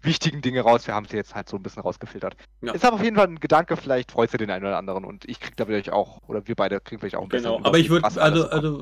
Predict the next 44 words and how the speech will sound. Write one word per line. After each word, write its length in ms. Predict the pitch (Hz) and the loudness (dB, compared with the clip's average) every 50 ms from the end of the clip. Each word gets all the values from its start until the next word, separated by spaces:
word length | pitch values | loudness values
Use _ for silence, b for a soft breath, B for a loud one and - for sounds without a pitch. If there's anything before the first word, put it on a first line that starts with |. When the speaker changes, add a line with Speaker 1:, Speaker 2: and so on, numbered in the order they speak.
| 151 139 139 | -8 -2 0
Speaker 2:
also, 0 | 156 160 170 | 2 2 2
wenn 80 | 160 | 2
wir 100 | 156 151 | 0 2
sagen 280 | 139 147 147 160 165 160 | 4 4 6 6 4 4
würden, 500 | 160 160 160 160 160 147 139 139 135 139 | 4 4 4 2 2 0 -2 -6 -8 -6
wo-, 200 | - 143 147 147 | -4 -4 -2 -2
worauf 200 | 147 143 143 139 | -2 -2 -2 0
freuen 140 | - 147 143 | 2 2 2
wir 80 | 143 147 | 4 2
uns 100 | 143 - | 2 0
am 100 | 139 127 | -2 0
meisten, 420 | 131 135 143 151 151 - - 151 139 | 2 2 2 2 0 -2 -6 -6 -6
ich 140 | 127 - 135 | -4 -2 -2
würde 160 | 139 135 127 | 0 0 2
sagen, 260 | 127 127 127 127 127 | 2 2 2 2 2
The 60 | 123 | 2
Irishman. 480 | 120 120 127 160 165 - 196 214 254 - - - | 2 4 4 4 2 0 -4 -10 -10 -10 -4 0
Speaker 1:
Äh, 160 | 127 135 135 135 | 2 2 4 6
The 100 | 165 156 | 6 6
Irishman, 580 | 156 165 165 156 - - 139 131 123 120 120 | 8 8 6 4 2 2 2 2 2 2 4
ja, 240 | 117 120 127 127 117 | 6 6 8 8 6
wa-, 80 | 117 113 | 4 2
also 200 | 110 113 104 110 101 - _ _ _ _ _ _ _ _ _ _ _ - | 0 -2 -4 -4 -8 -16 _ _ _ _ _ _ _ _ _ _ _ -10
schon 400 | - - 156 151 139 123 117 110 - | -2 2 2 2 2 0 -6 -10 -8
das, 240 | 123 117 - - - | -8 -8 -8 -8 -6
äh, 40 | |
das 280 | - 113 113 110 107 110 - _ _ _ _ _ _ _ _ _ _ - | -4 -2 -2 -2 -2 -4 -6 _ _ _ _ _ _ _ _ _ _ -6
Speaker 2:
Definitiv. 160 | 127 120 123 - - | -4 -4 -2 0 2
Speaker 1:
Krasseste, 380 | 139 151 - 135 - - 123 | 2 2 0 -2 -6 -6 -4
was 140 | 104 110 - | -2 0 0
jetzt 140 | - 120 - | 0 0 0
auch 120 | 107 110 | -2 -2
in 80 | 113 113 | -2 -4
dem 100 | 110 107 | -6 -4
Monat 220 | 110 107 104 104 | 0 0 0 0
rauskommt. 400 | 101 92 98 101 - - - 110 | 2 2 0 0 -2 -4 -10 -4
Speaker 2:
Genau, 320 | 123 131 123 127 123 131 139 | -2 0 0 2 0 0 0
genau, 200 | - 131 131 123 | -2 -4 -4 0
vor 120 | - 123 | 2 4
allem 100 | 123 120 | 4 4
für 80 | 117 120 | 2 0
Netflix, 480 | 110 113 113 - - - 104 98 - | 0 0 -2 -2 -4 -4 -4 -4 -4
also 320 | - 110 104 101 101 98 95 - _ _ _ _ - | -6 -6 -4 -4 -6 -8 -10 -14 _ _ _ _ 0
Speaker 1:
Ja. 140 | 120 - | 0 0